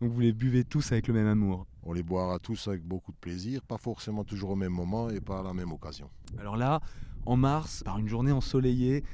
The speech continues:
Speaker 1: en regardant, euh, ces jolies maisons, euh, bleues et jaunes, euh, qu'est-ce que vous avez envie de boire ?
Speaker 2: Ah, maintenant, à cette heure-ci, si j'étais avec des collègues, moi, je pourrais boire un verre de Pinot Gris.
Speaker 1: Et alors, pourquoi ?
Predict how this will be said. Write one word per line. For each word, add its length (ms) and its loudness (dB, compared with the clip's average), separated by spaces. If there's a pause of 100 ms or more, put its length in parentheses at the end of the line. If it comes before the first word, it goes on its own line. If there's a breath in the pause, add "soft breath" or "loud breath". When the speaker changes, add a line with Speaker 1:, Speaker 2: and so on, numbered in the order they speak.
(340 loud breath)
Speaker 1:
en 100 -2
regardant, 600 2
euh, 120 2
ces 200 0
jolies 240 4
maisons, 440 4
euh, 100 4
bleues 240 4
et 100 4
jaunes, 320 4
euh, 160 2 (520 loud breath)
qu'est-ce 160 2
que 100 4
vous 140 4
avez 120 8
envie 240 4
de 60 -4
boire ? 440 6 (1300 soft breath)
Speaker 2:
Ah, 260 2
maintenant, 320 0
à 60 0
cette 100 -6
heure-ci, 320 0
si 140 -2
j'étais 240 0
avec 100 2
des 120 0
collègues, 380 -2 (140)
moi, 120 -6
je 80 -8
pourrais 260 -4
boire 220 -2
un 80 -4
verre 160 -4
de 60 -4
Pinot 240 -6
Gris. 180 -8 (920)
Speaker 1:
Et 100 -2
alors, 280 6
pourquoi ? 540 2